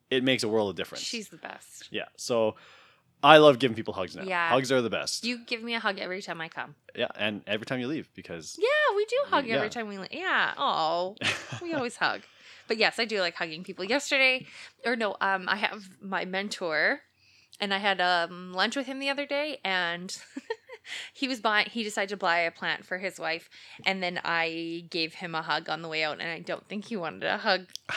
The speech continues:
Speaker 2: And it was
Speaker 1: <laughs>
Speaker 2: also, like, a side hug because he was holding this
Speaker 1: Yeah.
Speaker 2: giant plant.
Speaker 1: <laughs>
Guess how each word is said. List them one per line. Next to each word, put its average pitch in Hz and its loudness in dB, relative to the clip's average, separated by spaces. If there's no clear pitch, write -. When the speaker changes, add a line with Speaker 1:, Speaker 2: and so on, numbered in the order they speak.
Speaker 2:
And 208 4
it 196 -4
was 196 -2
Speaker 1:
<laughs> 185 6
Speaker 2:
also, 196 -2
like, 175 -2
a 175 -2
side 180 4
hug 190 -4
because 190 -10
he 175 -8
was 175 -8
holding 175 -2
this 185 -4
Speaker 1:
Yeah. 190 -4
Speaker 2:
giant 175 4
plant. 165 2
Speaker 1:
<laughs> 151 0